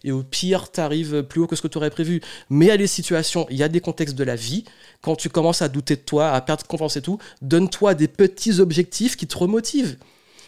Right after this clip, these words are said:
Tu vas te motiver sur des petites victoires. Et là, tu vas dire, « Ah, c'est bon, j'en suis capable. » Et donc, du coup, parce que le cerveau fait pas la différence.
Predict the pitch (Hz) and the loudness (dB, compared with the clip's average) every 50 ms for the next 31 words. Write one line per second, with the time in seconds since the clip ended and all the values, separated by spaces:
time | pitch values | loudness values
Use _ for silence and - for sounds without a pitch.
0 | _ _ - - - 156 170 170 - 170 170 180 185 185 - - 180 175 196 214 | _ _ -10 -4 -2 0 0 0 2 4 6 6 6 4 2 -2 -2 0 2 2
1 | 196 - - 160 151 147 - - - 190 - - 165 151 - - - 185 226 269 | 2 2 0 -2 -2 -4 -6 -8 -14 -14 -8 -6 -6 -6 -2 0 2 4 4 2
2 | - - - _ _ _ _ _ _ _ - 151 156 185 208 208 - 180 180 175 | 0 -4 -16 _ _ _ _ _ _ _ -2 0 2 2 2 0 0 0 2 2
3 | 175 175 202 196 - - - 214 214 202 165 160 _ _ - - - 175 190 220 | 2 2 2 0 0 0 -2 -2 -2 -2 -4 -8 _ _ -4 -2 0 2 4 4
4 | 196 151 156 143 - - - - 160 - 175 165 135 113 - _ _ - 165 160 | 2 2 0 -4 -4 -6 -4 -4 -2 0 0 -2 -2 -2 -6 _ _ -2 -2 0
5 | 156 175 165 143 139 139 165 - 247 - 170 - - 180 175 - 254 269 294 - | 2 2 0 0 -2 -6 -6 -2 0 0 0 2 2 2 2 2 2 0 0 0
6 | - - 214 202 185 160 170 - - 175 165 160 - - | 0 0 0 0 0 0 -2 -2 -2 -2 -2 -2 -2 -4